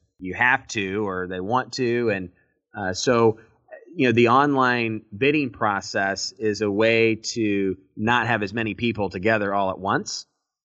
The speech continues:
Uh, and if someone is uncomfortable in a large, larger crowd, you know, regardless of, of what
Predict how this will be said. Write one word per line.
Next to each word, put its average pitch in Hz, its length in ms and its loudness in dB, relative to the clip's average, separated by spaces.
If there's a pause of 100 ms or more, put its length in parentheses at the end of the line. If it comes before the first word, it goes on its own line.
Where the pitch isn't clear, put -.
(100)
Uh, 95 340 -4 (100)
and 104 180 -2
if 95 100 -2
someone 110 420 0
is 95 140 -4
uncomfortable 107 800 0
in 95 60 -4
a 92 80 -6
large, 98 480 0 (320)
larger 110 360 0
crowd, 113 640 0 (260)
you 110 100 -12
know, 98 80 -6
regardless 104 680 -2
of, 95 220 -8 (160)
of 90 160 -8
what 101 300 0